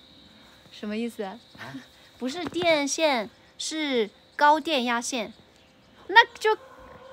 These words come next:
Speaker 1: 那就更危险了呀。
Speaker 2: 不危险的，很安全的。
Speaker 1: 高电压线还不危险？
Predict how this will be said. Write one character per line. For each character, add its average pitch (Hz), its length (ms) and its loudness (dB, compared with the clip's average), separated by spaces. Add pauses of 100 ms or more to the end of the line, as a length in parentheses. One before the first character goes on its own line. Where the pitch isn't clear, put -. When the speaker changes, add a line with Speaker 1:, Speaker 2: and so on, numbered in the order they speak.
(200)
Speaker 1:
那 403 160 2
就 - 80 -4
更 403 220 4
危 330 100 4
险 302 260 2
了 240 60 0
呀。 233 320 0 (260)
Speaker 2:
不 247 160 -4
危 202 160 -2
险 110 240 -10
的， 101 80 -12
很 123 220 -12
安 117 140 -8
全 226 80 2
的。 - 0 -
Speaker 1:
高 381 180 10
电 403 220 6
压 330 140 6
线 330 200 0
还 262 120 0
不 262 100 -2
危 247 120 2
险？ 226 260 -6